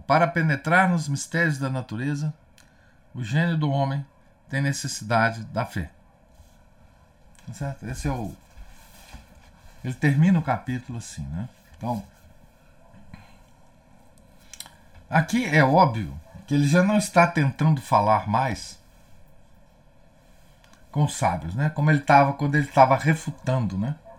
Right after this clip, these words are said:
Os sábios. Aqui, Monsenhor de Segui tá falando a nós, né? Ele tá querendo ensinar, nos ensinar, né?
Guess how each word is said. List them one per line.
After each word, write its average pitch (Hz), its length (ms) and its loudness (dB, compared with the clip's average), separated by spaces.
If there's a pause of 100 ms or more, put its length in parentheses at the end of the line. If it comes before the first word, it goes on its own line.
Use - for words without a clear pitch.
(400)
Os - 160 -8
sábios. 95 520 2 (1200)
Aqui, 233 520 -4 (240)
Monsenhor 151 400 4
de 131 120 -6
Segui 151 340 -2
tá 175 240 4
falando 160 480 0
a 170 100 4
nós, 120 460 2
né? 117 180 -2 (540)
Ele 110 80 -8
tá 123 140 -4
querendo 139 500 0
ensinar, 135 640 0 (1200)
nos 165 300 4
ensinar, 120 600 4
né? 123 220 -2